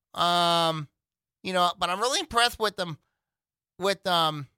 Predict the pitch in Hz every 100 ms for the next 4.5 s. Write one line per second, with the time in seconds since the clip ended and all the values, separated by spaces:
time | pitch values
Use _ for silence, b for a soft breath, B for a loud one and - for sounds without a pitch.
0 | _ - - 196 226 214 180 - 185 175
1 | - 170 - 170 165 156 160 175 220 220
2 | 196 185 170 185 175 185 180 190 - _
3 | _ _ _ _ 151 160 160 165 185 175
4 | 180 180 170 160 147